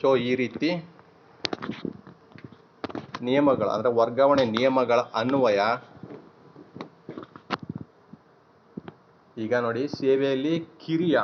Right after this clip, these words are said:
ಶಿಕ್ಷಕರು ವರ್ಗಾವಣೆಯಾಗಲಿದ್ದು, ಹಿರಿಯ ಶಿಕ್ಷಕರು ವರ್ಗಾವಣೆಯಿಂದ ವಂಚಿತರಾಗುವ ಸಂಭವವಿದೆ. So, ಈ ಕಾರಣಕ್ಕಾಗಿ ಈಗ ಅದನ್ನ ಮತ್ತೆ ಪುನರ್ ಪರಿಶೀಲಿಸಿ, ಆದೇಶವನ್ನ ಹಿಂಪಡೆದು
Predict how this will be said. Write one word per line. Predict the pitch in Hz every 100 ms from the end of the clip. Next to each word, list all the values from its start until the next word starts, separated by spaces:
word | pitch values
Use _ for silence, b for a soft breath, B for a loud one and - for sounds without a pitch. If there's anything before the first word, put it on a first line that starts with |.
| - - -
ಶಿಕ್ಷಕರು | 131 - - 131 139 135
ವರ್ಗಾವಣೆಯಾಗಲಿದ್ದು, | 107 104 120 127 120 110 107 104 107 - 139 165 165 - _ _
ಹಿರಿಯ | 120 135 165
ಶಿಕ್ಷಕರು | 156 131 - 131 131 143
ವರ್ಗಾವಣೆಯಿಂದ | 107 113 117 139 123 110 107
ವಂಚಿತರಾಗುವ | 113 117 98 110 127 - 127 110 104 101 98 107 156 - - - -
ಸಂಭವವಿದೆ. | 123 131 143 131 123 117 107 113 110
So, | - 135 135
ಈ | 120
ಕಾರಣಕ್ಕಾಗಿ | 127 123 107 101 123 147 120 110 123 - 113
ಈಗ | 101 123 151 - - -
ಅದನ್ನ | 101 117
ಮತ್ತೆ | 123 120 127 - 139
ಪುನರ್ | - 131 131 127 -
ಪರಿಶೀಲಿಸಿ, | 120 127 - 135 143 117 - 107 - B B B - 107
ಆದೇಶವನ್ನ | 107 123 - 113 110
ಹಿಂಪಡೆದು | 113 135 139 131 113 117 170 -